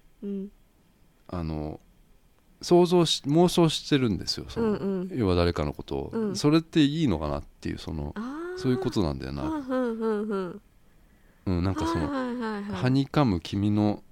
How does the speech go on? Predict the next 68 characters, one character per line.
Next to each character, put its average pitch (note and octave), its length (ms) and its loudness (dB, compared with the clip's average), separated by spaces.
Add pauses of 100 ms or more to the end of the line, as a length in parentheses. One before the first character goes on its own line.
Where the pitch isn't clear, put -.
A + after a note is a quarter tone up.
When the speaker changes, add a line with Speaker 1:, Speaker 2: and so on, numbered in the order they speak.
(120)
Speaker 1:
う C4+ 80 -8
ん。 A3 200 -6 (120)
Speaker 2:
顔 G2 260 -4
を C3 320 2 (460)
午 G2+ 140 2
前 E2 140 0
三 F2+ 280 -2
時 E2 140 -8
に F2 240 -2 (680)
想 - 180 -6
像 D2+ 160 -4
し - 120 -12
て - 80 -14
る - 40 -12
っ - 40 -14
て B3+ 40 -4
い - 20 -2
う。 B3+ 40 -2
Speaker 1:
う A3+ 140 -2
ん。 G3 80 -10 (260)
Speaker 2:
ま A2 80 2
あ、 G#2 40 4
ラ-、 A2 160 6
ラ B2+ 140 8
ブ C3+ 60 2
メ D3+ 80 6
ッ - 40 6
セ - 100 -2
ー - 20 -4
ジ D#2 60 -6
今 G2+ 160 2
回 D2 80 2
や C2 60 0
っ - 40 -8
て - 100 -2
な F2+ 80 2
い E2 40 0
で - 40 -2
す - 80 -14
け - 60 -10
ど - 100 -12
ね。 B2 140 -8
Speaker 1:
う - 60 -2
ん - 20 0
う B3+ 60 0
ん。 F#3 180 -2
Speaker 2:
う - 20 2
ん - 0 -
う G2 60 4
ん D2+ 280 0
う E2+ 240 -8
ん。 - 80 -14 (440)
な G2+ 100 -4
ん E2 60 -6
か - 120 -12
そ - 140 -8
の、 D2 140 -6 (1000)
な A2 100 2
ん G2 60 2
か F2 120 -4
す - 100 -6
ご A#2+ 140 6
い G2+ 160 2
曲 - 320 -6
と - 140 0
か F2 260 2 (220)
Speaker 1:
う A#3 40 -10
ん。 G#3+ 320 -6